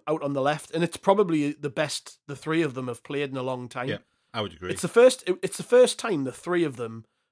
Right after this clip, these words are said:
Speaker 1: have looked really comfortable in that trio. We've seen it with Ekwah sitting in front of the defence, and I, I think, I think you can draw a line under that now. He's not a holding midfield player, I don't think.
Speaker 2: No.
Speaker 1: You look at him here, he plays a lot further forward, and he's, he, he has probably his best game,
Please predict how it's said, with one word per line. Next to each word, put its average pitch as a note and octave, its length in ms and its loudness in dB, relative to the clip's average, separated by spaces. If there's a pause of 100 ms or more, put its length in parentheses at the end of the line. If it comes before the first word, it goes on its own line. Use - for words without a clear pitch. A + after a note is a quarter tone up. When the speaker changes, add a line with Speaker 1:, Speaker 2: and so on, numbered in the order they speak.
(100)
Speaker 1:
have C#3 160 -4
looked D3 240 -4
really C#3+ 320 -4
comfortable D3+ 580 -2
in C#3+ 80 -4
that B2 180 -6
trio. C#3 380 -8 (460)
We've F3 200 -4
seen G3+ 480 -2 (200)
it E3 160 -4
with D3+ 220 -4
Ekwah F3 260 -4
sitting - 240 -4
in F3 60 -2
front F3+ 200 -4
of D#3+ 80 -10
the D3+ 80 -6
defence, E3+ 360 -2
and D#3 100 -2
I, D#3 140 0
I D#3+ 120 2
think, D3 500 -6 (380)
I C3 60 -12
think E3+ 160 -8
you D#3 60 -10
can D3 100 -10
draw D3 240 0
a - 20 4
line C#3 220 2
under C#3 160 -2
that B2+ 180 -4
now. B2+ 180 -6
He's C#3+ 320 -6
not C#3 160 -2
a - 40 -6
holding C3+ 320 -6
midfield C#3 400 -4
player, C#3+ 180 -2
I D3 100 0
don't C#3 200 -6
think. D3+ 320 -8
Speaker 2:
No. - 80 -20 (280)
Speaker 1:
You E3 80 0
look G#3 140 4
at F3 60 0
him D3 100 0
here, D3 220 2
he C#3+ 80 0
plays D3 320 -2
a D3+ 40 -4
lot D3+ 120 0
further C#3 260 -2
forward, C3+ 400 -4
and C3 100 -6
he's, B2+ 220 -10
he, C#3 220 -16
he D3 100 -8
has C3+ 180 0
probably C#3 300 -4
his C3 140 -8
best - 280 -4
game, B2+ 420 -6